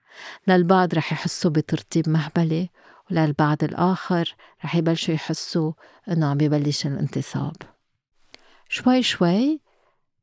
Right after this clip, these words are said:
بلشوا حسوا باللمس، أم أنتوا تكونوا عم تلمسوا حالكن إذا عم تمارسوا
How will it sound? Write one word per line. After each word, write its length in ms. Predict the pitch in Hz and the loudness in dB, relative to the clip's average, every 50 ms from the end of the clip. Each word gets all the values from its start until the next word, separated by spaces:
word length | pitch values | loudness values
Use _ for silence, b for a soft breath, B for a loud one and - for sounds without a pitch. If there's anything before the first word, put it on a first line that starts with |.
| _ _ _ _ _ _ _ _ _ _ _ _ - | _ _ _ _ _ _ _ _ _ _ _ _ -2
بلشوا 480 | 156 160 165 156 - - 170 160 156 - - _ _ _ | 0 0 2 0 0 0 0 0 0 -2 -6 _ _ _
حسوا 440 | - - - 190 - - - 175 156 | -10 -4 -4 -4 -2 0 0 0 2
باللمس، 880 | - 156 151 151 147 139 135 139 135 156 147 - - - - - - - _ _ _ _ _ _ _ _ - - | 2 2 2 4 2 2 2 0 0 -2 -4 -6 -12 -16 -16 -18 -20 -20 _ _ _ _ _ _ _ _ -2 2
أم 180 | 185 175 170 - | 2 4 4 4
أنتوا 300 | - 185 175 - - 160 | 2 2 2 2 0 -2
تكونوا 480 | - - - 170 165 160 151 147 143 139 | -2 -2 0 2 2 2 2 2 0 0
عم 160 | 135 139 147 | 0 -2 -2
تلمسوا 440 | - - 160 151 156 - - 151 139 | 0 0 0 0 0 -2 -2 -2 -2
حالكن 680 | - - 170 160 165 170 165 - - 254 285 302 302 | -2 -2 0 0 0 0 -2 0 0 0 0 0 -2
إذا 240 | 269 - 156 - 156 | -2 -4 -2 0 0
عم 140 | 139 143 143 | 0 0 -2
تمارسوا 640 | - - - - 160 160 151 - - 160 147 147 | -4 -2 -2 0 0 0 0 -2 -2 -2 0 -2